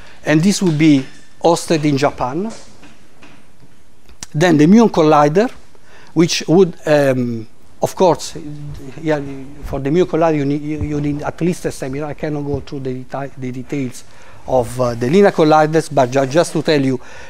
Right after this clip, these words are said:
that this would be the machine that will give a direct measurement of the width, and not, say, inferred, uh, uh, from the measurements that you can have in other E plus, E minus colliders,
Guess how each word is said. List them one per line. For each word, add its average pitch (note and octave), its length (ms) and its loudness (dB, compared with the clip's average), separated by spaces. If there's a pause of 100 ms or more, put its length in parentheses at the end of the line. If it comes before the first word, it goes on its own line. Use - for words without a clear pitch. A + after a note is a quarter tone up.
(140)
that C#3+ 180 2
this G3 260 4
would D3+ 200 4
be C3+ 200 4 (220)
the D3 260 6
machine E3+ 480 2
that D3 240 0
will C3+ 160 -4
give C#3 300 0
a A#2+ 100 0
direct F3+ 540 4
measurement C#3+ 560 0
of A2+ 160 -8
the A2+ 100 -2
width, A2+ 380 -4 (600)
and B2 140 -2
not, D#3+ 380 0 (500)
say, C3+ 440 0
inferred, C#3+ 680 2
uh, C#3 40 -2
uh, B2 400 -2
from A#2+ 400 -2 (120)
the A2+ 140 -8
measurements B2+ 560 -2
that B2+ 200 -8
you B2+ 80 -8
can B2+ 200 -8
have B2 180 -8
in A#2+ 160 -4
other C3+ 340 2
E B2 100 -10
plus, C3+ 340 -8
E B2 40 -12
minus B2 320 -10
colliders, A#2+ 640 -6